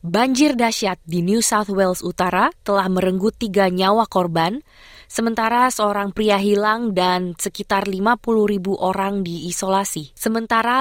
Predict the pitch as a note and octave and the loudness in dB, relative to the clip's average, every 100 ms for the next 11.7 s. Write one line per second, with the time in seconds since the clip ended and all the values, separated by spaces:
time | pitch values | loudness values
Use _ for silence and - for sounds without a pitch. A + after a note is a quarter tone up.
0 | B3+ G#3+ G3+ G3 F#3+ F#3 F#3 F#3+ A3+ A#3+ | 2 0 0 0 2 2 2 2 2 0
1 | G3 F#3+ F#3 F3 F3+ - A#3 C4+ G3 G3 | 0 0 0 -2 -4 -2 -2 -2 -6 -4
2 | F#3 F3 B3 A#3+ G#3+ F#3+ F3+ F3 E3+ E3+ | -4 -4 -4 -2 -2 0 0 0 -2 0
3 | G#3 D#4+ - - - - G#3 C#4 - A3+ | -2 -2 -10 -20 -20 -2 2 2 0 -4
4 | A3+ G#3+ A3 F#3 F#3 F#3 F3 E3+ F3 E3+ | -2 -4 -2 -2 0 0 0 -2 -2 0
5 | E3 E3 - D#3+ - - - - _ _ | 0 -2 -2 -2 -4 -18 -20 -20 _ _
6 | B3+ C4 C4+ D4 D#4+ - A#3+ - A#3+ G3 | -8 -4 -2 -4 -6 -6 -6 -4 -4 -2
7 | E3+ - F3+ F#3 G#3 G3+ F3+ F#3+ D#3+ - | -4 -4 0 2 0 -2 0 0 0 -8
8 | - F3 E3+ G3 F#3+ B3 B3+ G#3 F3+ A3+ | -10 -8 -2 -2 -2 -2 0 -2 -2 -6
9 | C4 G#3 F#3+ F3 F#3 F#3 A#3+ F3+ F3+ F3 | -4 -2 -4 -4 -4 -2 -2 -2 -2 -2
10 | E3+ G3 G3+ A3 - F3+ G3 C4+ D4 C#4+ | -2 -4 -2 -2 -2 -2 0 0 0 0
11 | C4 - A3 G3+ E3+ F3 | -2 -2 0 0 0 0